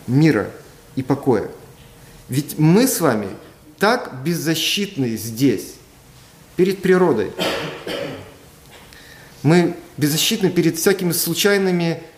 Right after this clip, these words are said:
катастрофами. Мы беззащитны перед болезнями, это знает каждый из нас, без исключения.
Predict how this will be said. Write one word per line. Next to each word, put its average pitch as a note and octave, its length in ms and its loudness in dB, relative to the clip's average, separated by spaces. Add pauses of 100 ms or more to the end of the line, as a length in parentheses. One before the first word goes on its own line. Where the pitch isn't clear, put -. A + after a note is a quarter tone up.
(120)
катастрофами. E3+ 760 0 (1800)
Мы D#3+ 140 2
беззащитны F#3 560 0
перед F#3 380 2
болезнями, D#3 580 2
это A#2+ 180 -12
знает C3+ 340 -10
каждый B2 380 -4
из G#2+ 120 -10
нас, F2 220 -10
без G#2 200 -12
исключения. A2+ 540 -12